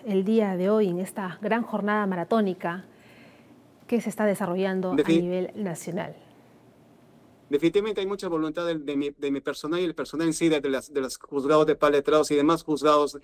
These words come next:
Speaker 2: tanto penales, civiles como fa-, como de familia, para llevar adelante esta jornada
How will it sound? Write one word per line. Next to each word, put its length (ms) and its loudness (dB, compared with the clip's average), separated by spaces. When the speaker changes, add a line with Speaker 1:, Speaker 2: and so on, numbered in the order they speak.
Speaker 2:
tanto 260 4
penales, 420 2
civiles 500 -2
como 220 -4
fa-, 260 -4
como 180 0
de 80 4
familia, 420 2
para 220 -2
llevar 300 2
adelante 320 -2
esta 200 -6
jornada 460 0